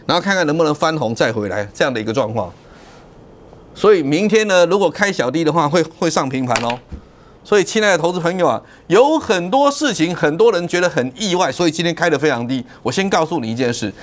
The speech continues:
你是我家族成员，刚才大立光已经告诉你了，你是我家族成员，我已经告诉你苹果的未来了，你真的一点都不会意外。我经常讲说啊，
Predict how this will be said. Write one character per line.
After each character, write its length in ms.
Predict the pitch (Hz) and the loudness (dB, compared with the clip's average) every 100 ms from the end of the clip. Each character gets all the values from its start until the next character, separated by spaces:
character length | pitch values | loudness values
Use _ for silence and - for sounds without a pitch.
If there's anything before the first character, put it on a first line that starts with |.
| - - | -16 -2
你 200 | 233 208 | 0 0
是 140 | 311 | 2
我 180 | 277 240 | 2 4
家 240 | 262 240 | 2 0
族 160 | 190 180 | -2 -4
成 160 | 175 175 | -4 0
员， 260 | 165 165 - | 0 -2 -2
刚 220 | 233 247 | 0 0
才 160 | 202 185 | 0 0
大 240 | 208 220 | 0 0
立 140 | 208 190 | 0 0
光 180 | 196 | 0
已 40 | 160 | 0
经 100 | 190 | 0
告 160 | 185 170 | 0 0
诉 160 | 185 | -2
你 160 | 120 107 | -2 -4
了， 160 | 95 - - | -4 -6 -8
你 140 | 180 226 | -2 0
是 140 | 254 | 2
我 180 | 294 202 | 2 2
家 220 | 269 254 | 2 2
族 140 | 214 180 | 2 -2
成 160 | 185 | -2
员， 260 | 190 185 185 - | -2 -4 -6 -6
我 260 | 143 151 175 | -2 0 0
已 80 | 170 | 0
经 180 | 277 - | 0 2
告 180 | 180 220 | 2 2
诉 140 | 240 | 0
你 120 | 160 | -2
苹 240 | 135 185 240 | -4 -4 0
果 140 | 156 | 0
的 60 | 156 | 2
未 220 | 214 165 | 2 2
来 220 | 110 117 | 2 2
了， 200 | 120 98 - - - - - - | 0 -2 -10 -20 -20 -20 -20 -12
你 100 | 113 | -6
真 240 | 110 175 175 | -2 -2 -2
的 60 | |
一 100 | 135 | -4
点 160 | 123 107 | -4 -2
都 80 | 113 | -2
不 100 | 107 | 0
会 140 | 110 | -2
意 160 | 107 101 | -2 -4
外。 140 | 92 87 - - - - - - | -4 -6 -12 -14 -18 -16 -16 -8
我 80 | 175 | -4
经 140 | 208 | -2
常 160 | 196 160 | 0 -2
讲 180 | 107 107 | -4 -2
说 260 | 135 127 | 0 0
啊， 120 | 101 | -2